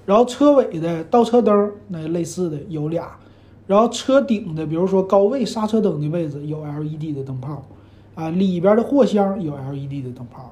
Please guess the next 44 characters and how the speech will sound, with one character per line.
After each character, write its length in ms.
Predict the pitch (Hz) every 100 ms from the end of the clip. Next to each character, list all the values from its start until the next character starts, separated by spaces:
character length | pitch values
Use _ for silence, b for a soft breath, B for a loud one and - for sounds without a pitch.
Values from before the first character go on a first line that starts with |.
| -
所 140 | 180
以 60 | 185
整 200 | 165 143
个 240 | 202 214 -
全 340 | - 175 196
车 240 | 226 208
周 180 | 196 202
围 180 | 185 147 -
都 100 | 165
给 120 | 156
你 100 | 143
照 160 | 123 131
亮， 180 | 143 151 b b b b b b -
哎， 220 | 156 147
作 180 | 147 190
为 140 | 170
你 160 | 170 139
的 80 |
一 160 | 147 143
个 200 | 147 143 - -
什 160 | - 131
么 240 | 135 131 -
亮 300 | 190 214 180
度 200 | 147 175
来 160 | 135 135
源 200 | 139 131
指 160 | 147 -
示， 220 | - 135 - -
好 160 | - 143
吧？ 300 | 160 151 131 b b b b b -
然 100 | -
后 100 | 208
里 140 | 240 202
边 200 | 196 226 - - - -
也 100 | 185
有 100 | 185
三 240 | - 220
百 120 | 208
六 180 | 175 208
十 60 | 185
度 240 | 202 202
的 80 | 165
环 260 | 151 165
影， 100 | 208